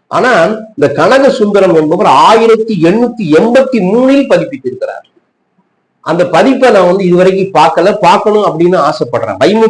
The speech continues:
கோபாலகிருஷ்ணமாச்சாரியார் வந்து ஆயிரத்தி தொள்ளாயிரத்தி இருபத்தி அஞ்சில் பதிப்பிக்கிறார்.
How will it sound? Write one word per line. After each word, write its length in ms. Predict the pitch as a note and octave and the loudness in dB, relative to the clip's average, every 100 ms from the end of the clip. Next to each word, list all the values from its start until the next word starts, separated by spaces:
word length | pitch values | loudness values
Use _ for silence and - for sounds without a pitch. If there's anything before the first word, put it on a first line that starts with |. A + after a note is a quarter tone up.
| - | 2
கோபாலகிருஷ்ணமாச்சாரியார் 1160 | F#3 G#3 G3+ F3+ F#3 E3+ D#3+ D#3+ D#3+ D#3 D3+ | 4 4 2 0 -4 -2 -2 0 0 2 2
வந்து 180 | D3+ F#3 | 2 2
ஆயிரத்தி 380 | E3 F#3+ F#3+ F#3+ | 2 4 2 0
தொள்ளாயிரத்தி 480 | F#3 D#3+ D3+ D3+ D3+ C3 | 0 2 2 0 -2 -4
இருபத்தி 380 | F3 G#3 - D#3+ | -2 -2 0 0
அஞ்சில் 380 | D#3+ F3 F#3+ | 0 -2 -4
பதிப்பிக்கிறார். 580 | C#3 C3 B2 G#2+ F#2 D#2+ | -4 -4 -8 -8 -8 -8